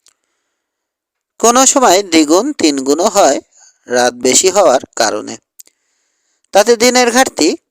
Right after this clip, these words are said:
কামাইটা কতকটা উসুল হয়। আজকেও মনসুরের সারাদিনের কামাই একটু কমই হয়েছে, তাই বাধ্য হয়েই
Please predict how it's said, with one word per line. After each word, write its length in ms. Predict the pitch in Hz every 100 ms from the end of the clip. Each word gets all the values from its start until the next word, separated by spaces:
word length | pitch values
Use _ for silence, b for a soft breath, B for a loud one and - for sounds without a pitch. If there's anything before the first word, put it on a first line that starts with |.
| _ -
কামাইটা 720 | 143 135 135 139 165 147 202 - _ _ _ _ _ _ _ _ _ -
কতকটা 1000 | 147 147 _ _ - 202 - _ 139 143 - -
উসুল 460 | - 123 - 151 156
হয়। 280 | 117 104 110 _ _ _ _ _ _ _ _ _ _ _ _ _ _
আজকেও 440 | 190 220 - 285 269
মনসুরের 600 | 226 226 - - 170 240
সারাদিনের 720 | - - 139 139 139 147 156
কামাই 380 | - 202 156 - -
একটু 280 | 127 - 131
কমই 360 | 127 117 135
হয়েছে, 500 | 160 104 107 - 113 - _ _ _ _ _ _ _ _ -
তাই 220 | 117 120
বাধ্য 400 | 113 127 135 147
হয়েই 480 | 170 214 190 151